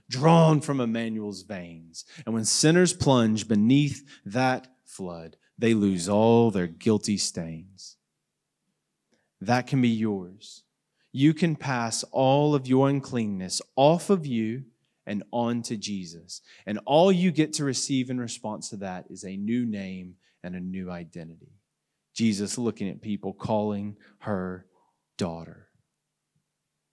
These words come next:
Now, the next point, and to those of us whose shame comes from things that have been done to you,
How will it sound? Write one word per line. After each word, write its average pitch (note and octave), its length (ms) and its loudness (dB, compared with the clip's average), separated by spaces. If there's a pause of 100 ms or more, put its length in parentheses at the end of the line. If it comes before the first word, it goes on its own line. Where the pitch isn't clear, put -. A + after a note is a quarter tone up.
(1400)
Now, A#2 140 0
the A#2 80 0
next F3+ 360 2
point, B2+ 380 -2 (200)
and - 80 -12
to C#3 100 0
those C#3+ 320 4
of B2 80 -4
us C#3 240 2
whose B2+ 160 0
shame C3 560 0
comes D3 480 -2
from D3 140 -4
things C3 420 -2
that B2+ 100 0
have A#2 120 -2
been A#2+ 240 2
done A#2 500 0
to - 160 0
you, G2+ 540 -4